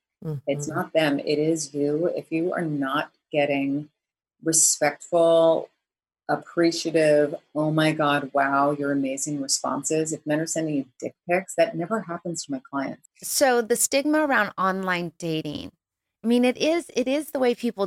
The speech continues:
Speaker 3: date now. And I know people more our age are, are slower to the party, right, on online dating.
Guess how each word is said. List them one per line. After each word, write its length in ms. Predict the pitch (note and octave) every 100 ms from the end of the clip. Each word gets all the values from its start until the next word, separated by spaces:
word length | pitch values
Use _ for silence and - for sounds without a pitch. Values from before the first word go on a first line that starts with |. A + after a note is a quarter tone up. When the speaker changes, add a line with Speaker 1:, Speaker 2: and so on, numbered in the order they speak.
| -
Speaker 3:
date 280 | F3+ F#3+ -
now. 320 | F3 D3+ - -
And 100 | G#3+
I 80 | G#3+
know 180 | A3+
people 300 | A3+ B3 A#3+
more 240 | A3+ G#3 F#3+
our 220 | F3+ F#3
age 260 | F3+ F#3 -
are, 240 | F#3 E3+ _ F3+
are 60 |
slower 540 | E3 - F#3 E3+ F3 F3
to 180 | -
the 100 | E3
party, 460 | D#3 E3 D3 D3 C3+
right, 280 | C3+ B2 -
on 140 | D#3 D3+
online 420 | D3 D3+ C#3+ C#3+
dating. 500 | C#3+ C#3 C#3+ F2 -